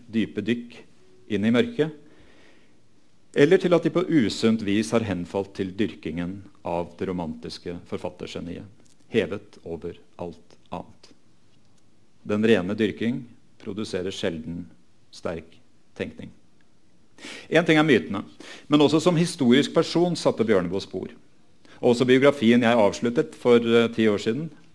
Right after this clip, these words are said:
etter drøye seks års arbeid, og det ble vel om lag tolv hundre sider tekst, eh,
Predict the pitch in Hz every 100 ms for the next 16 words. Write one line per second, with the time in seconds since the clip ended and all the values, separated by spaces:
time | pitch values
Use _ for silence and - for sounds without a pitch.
0 | - - 98 113 107 104 107 104 - 104
1 | 110 92 101 127 - 107 104 104 - -
2 | - - - - - - 98 95 92 110
3 | - - - - 104 98 101 - 104 104
4 | 98 98 101 110 - - - - - -
5 | - - - 113 113